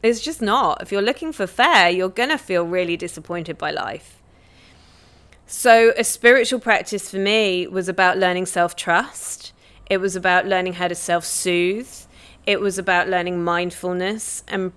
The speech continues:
particular practices so that I could really sit with myself and understand the symbiotic relationship that I have with the rest of the universe. I ended up doing a lot of Kundalini yoga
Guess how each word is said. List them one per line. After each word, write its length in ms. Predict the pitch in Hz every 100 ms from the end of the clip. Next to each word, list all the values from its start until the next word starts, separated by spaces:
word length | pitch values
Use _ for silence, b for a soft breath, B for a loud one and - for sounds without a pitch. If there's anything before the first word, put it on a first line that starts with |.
| _
particular 440 | 220 - 185 - 180
practices 880 | - 180 - - 180 - 175 180 190
so 280 | - 196
that 140 | 180 -
I 180 | 170 170
could 420 | 175 180 175 - b b b b b b -
really 480 | - 190 208 208 190
sit 400 | 196 - 202 185
with 200 | 185 180
myself 640 | 180 175 - 175 170 165 -
and 140 | 190
understand 760 | - 185 175 - - 196 202 208
the 120 | 190
symbiotic 680 | 190 202 185 185 180 - -
relationship 640 | 180 180 175 180 - -
that 100 | 180
I 120 | 175
have 420 | 165 170 170 165
with 160 | 185 180
the 80 | 175
rest 300 | 175 170 -
of 100 | 160
the 80 | 165
universe. 800 | 160 165 170 190 240 262 - - B B B B B B _ _ -
I 840 | 190 190 180 175 175 175 170 170 - _ _ _ _ _ -
ended 280 | 196 185 180
up 180 | 180 175
doing 680 | 190 180 175 180 175 175 - -
a 540 | - 175 175 170 175 170
lot 160 | 180
of 80 | -
Kundalini 540 | - 208 185 185 175 175
yoga 500 | 175 180 190 233